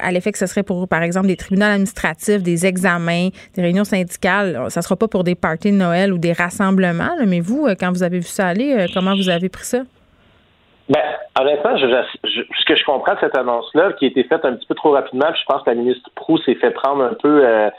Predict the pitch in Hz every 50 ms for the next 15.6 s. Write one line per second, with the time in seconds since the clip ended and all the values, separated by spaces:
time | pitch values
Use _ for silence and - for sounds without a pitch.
0 | - - _ _ _ _ - 123 120 104 113 113 110 104 - - 147 143 - 139
1 | 120 110 107 - 143 139 139 139 - 131 113 107 - - 127 127 127 123 117 113
2 | 104 101 95 95 - - - - 117 107 113 160 190 185 - 214 214 214 160 120
3 | 120 - - - _ _ _ _ _ - - _ - - - - - - - -
4 | - 165 185 220 196 202 175 139 - - 156 135 - - 143 127 120 - - 165
5 | 165 - - 147 151 147 139 - - 135 120 110 - - 147 151 165 170 170 -
6 | - 147 147 151 160 160 143 - - - - - - - 113 113 113 113 110 110
7 | 110 110 110 120 117 117 131 123 - 131 117 120 143 139 - - - 127 110 127
8 | 143 147 143 - - 135 123 117 117 120 113 123 123 120 - - - - 127 135
9 | 160 160 - - - - - 113 113 113 113 110 117 - - 117 117 143 156 -
10 | 139 127 - 147 139 135 131 127 117 113 117 131 147 143 - - - 139 123 120
11 | 131 131 - 143 135 - 139 - - 143 135 - 139 117 - - 156 160 151 139
12 | - - - - - _ - 139 135 139 147 - 135 123 120 117 - 120 113 120
13 | 120 123 120 - 113 110 107 117 139 143 131 120 113 107 110 120 127 123 - 123
14 | 110 - - 147 147 143 143 - - 131 117 113 107 113 113 107 - - 139 127
15 | 131 - - 131 117 113 117 127 139 147 143